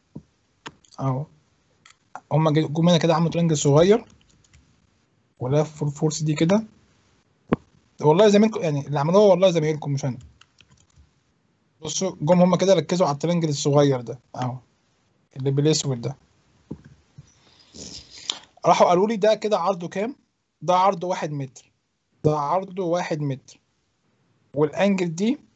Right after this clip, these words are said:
نعرف نجيبها من الترينجل ده. راحوا، راحوا في الاخر حسبوا لي الطول ده بكام اهو،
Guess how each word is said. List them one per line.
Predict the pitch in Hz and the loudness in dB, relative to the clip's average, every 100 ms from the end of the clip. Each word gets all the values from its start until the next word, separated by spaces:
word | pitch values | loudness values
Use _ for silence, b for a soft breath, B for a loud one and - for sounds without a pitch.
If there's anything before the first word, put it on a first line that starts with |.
| _ _ _ _ | _ _ _ _
نعرف | 175 180 175 165 | -2 2 2 0
نجيبها | 147 135 131 _ _ _ _ _ _ _ _ _ _ | -4 -4 -8 _ _ _ _ _ _ _ _ _ _
من | - 143 | -8 -8
الترينجل | 143 156 160 170 147 131 | -6 -4 -2 0 0 0
ده. | 127 113 _ _ _ _ _ _ _ - b b b _ - | -4 -10 _ _ _ _ _ _ _ -20 b b b _ -6
راحوا، | - 175 | 0 2
راحوا | 214 | 4
في | 196 | 2
الاخر | - 208 220 233 208 | -2 -2 -2 -2 -6
حسبوا | - 151 175 185 233 | -8 -6 -4 -2 -2
لي | 247 - 165 | -4 -8 -14
الطول | 143 - 208 | -12 -8 -2
ده | 165 | 0
بكام | 190 - 147 117 - _ | 0 0 -4 -4 -14 _
اهو، | 135 127 | -6 -6